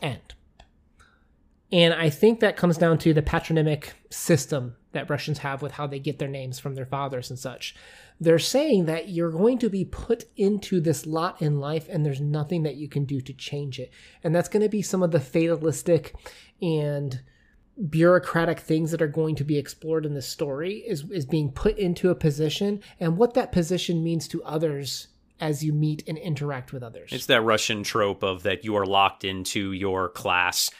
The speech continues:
Speaker 2: and that you're gonna stay there and it doesn't matter what you do in your life, you're stuck there.
Speaker 1: At one point, we thought Akaki was gonna move up,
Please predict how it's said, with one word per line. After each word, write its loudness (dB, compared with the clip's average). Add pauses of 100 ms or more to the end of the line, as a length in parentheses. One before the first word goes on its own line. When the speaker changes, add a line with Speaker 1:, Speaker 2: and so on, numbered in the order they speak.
Speaker 2:
and -4
that -8
you're -6 (120)
gonna -6
stay 0
there -2 (120)
and -8
it -12 (440)
doesn't -8
matter 4 (280)
what -6
you -10
do -4
in -4
your -6
life, 2
you're -10
stuck -2
there. -4
Speaker 1:
At -4
one 6
point, -2
we 4
thought 2
Akaki 0
was 2
gonna 6
move 6
up, -2